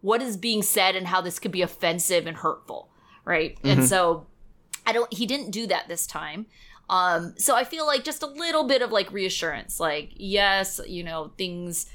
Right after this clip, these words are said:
Speaker 1: you know, got out of hand, um, nasty things were said, like, not even worth repeating,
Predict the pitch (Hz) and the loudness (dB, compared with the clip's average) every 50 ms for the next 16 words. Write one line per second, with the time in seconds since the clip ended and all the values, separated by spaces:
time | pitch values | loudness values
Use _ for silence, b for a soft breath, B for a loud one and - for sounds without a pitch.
0 | b b b b b - 156 170 170 156 151 156 151 151 165 165 156 160 151 147 | b b b b b -10 -8 -6 -4 -4 -4 -4 -2 0 0 2 4 4 2 2
1 | 147 - - 233 240 226 214 214 208 208 196 196 196 196 185 175 190 - - 165 | 0 -2 0 2 4 4 6 6 6 4 4 2 0 0 -2 -2 -2 0 2 2
2 | 165 160 160 165 170 185 180 175 175 - 170 160 - - 165 165 170 160 151 - | 2 2 0 0 0 2 2 2 2 -2 -6 -10 -10 -10 -12 -12 -12 -14 -14 -14
3 | - - - - 170 160 - - - - - - - - 277 262 254 247 247 247 | -16 -14 -12 -10 -10 -10 -10 -14 -14 -12 -12 -8 -2 0 2 4 6 6 4 4
4 | 240 220 233 - - 175 185 185 180 165 165 190 196 180 175 180 180 170 165 160 | 4 2 2 0 -2 -8 -6 -6 -6 -4 -2 2 2 2 2 2 -2 -4 -6 -8
5 | 160 170 170 170 165 - - 156 - - - - 233 226 226 220 214 208 202 202 | -6 -6 -6 -6 -6 -8 -12 -14 -12 -12 -10 -6 -4 0 2 4 4 6 6 4
6 | 196 190 190 190 190 | 2 2 -2 -4 -6